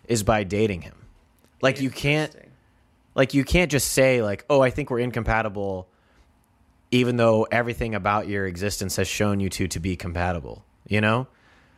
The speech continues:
Speaker 1: Like, I don't, it's, yes, you need to both, if you ever get close to marriage, you need to both understand what marriage is. And I would not recommend entering into marriage who does not share with, with someone who's not share that same vision of marriage as you do.
Speaker 2: Yeah, but dating is a
Speaker 1: Um,
Speaker 2: marriage.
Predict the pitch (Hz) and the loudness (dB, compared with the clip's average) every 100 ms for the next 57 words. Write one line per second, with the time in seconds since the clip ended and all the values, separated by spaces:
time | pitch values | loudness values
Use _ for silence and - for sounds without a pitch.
0 | _ _ _ _ - 139 147 156 - 143 | _ _ _ _ 0 2 2 0 0 -2
1 | 143 - - _ _ _ _ _ _ _ | -2 -8 -12 _ _ _ _ _ _ _
2 | _ - 131 170 147 - - _ _ - | _ -2 2 4 2 -6 -12 _ _ -4
3 | 123 147 156 131 131 135 127 - 135 175 | 2 4 4 4 4 4 2 -2 -2 0
4 | 143 139 - - 147 151 - 110 107 120 | 0 -2 -4 0 2 2 0 0 2 2
5 | 101 92 120 113 92 113 117 120 107 - | 0 -2 -4 -2 2 2 2 -2 -4 -2
6 | 113 101 107 101 104 92 - 113 107 82 | 0 0 -2 0 0 0 0 4 4 4
7 | 92 95 98 113 98 107 104 104 - 113 | 0 0 2 0 -2 -6 -6 -8 -6 -6
8 | 110 101 107 95 95 90 87 98 92 101 | -4 -2 -2 -2 -4 -6 -6 -8 -6 -6
9 | - - 110 107 95 92 - _ _ _ | -6 -4 2 4 4 0 -4 _ _ _
10 | _ _ _ 131 117 147 147 147 127 117 | _ _ _ 0 2 2 2 2 0 0
11 | 120 113 - 117 107 - - 92 107 104 | -2 -2 2 2 2 -2 -12 0 0 2
12 | - 110 92 101 92 85 101 95 85 82 | 2 4 4 2 0 0 2 2 0 0
13 | 98 107 85 170 151 160 170 147 143 127 | 2 2 2 0 2 0 -2 -4 -10 -6
14 | 131 107 - - | -4 -4 -6 -16